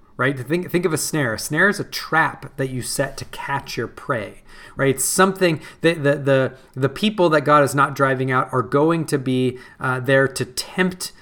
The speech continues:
them into sin. God is putting them there to be thorns and snares. They will be tempted into sin.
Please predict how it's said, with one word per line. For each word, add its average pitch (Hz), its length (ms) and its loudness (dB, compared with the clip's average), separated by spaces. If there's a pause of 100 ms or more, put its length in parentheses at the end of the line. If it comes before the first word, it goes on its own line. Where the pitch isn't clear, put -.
(180)
them 135 380 0 (100)
into 131 500 -4
sin. 131 600 -4
God 127 360 2
is 127 180 0
putting 165 560 0
them 120 200 -2
there 117 380 2 (200)
to 151 100 0
be 151 240 0
thorns 185 800 2 (320)
and 139 320 -2
snares. 123 600 -2
They 127 140 0
will 131 140 0
be 127 160 -4
tempted 165 460 -2
into 139 280 -4
sin. 127 440 -4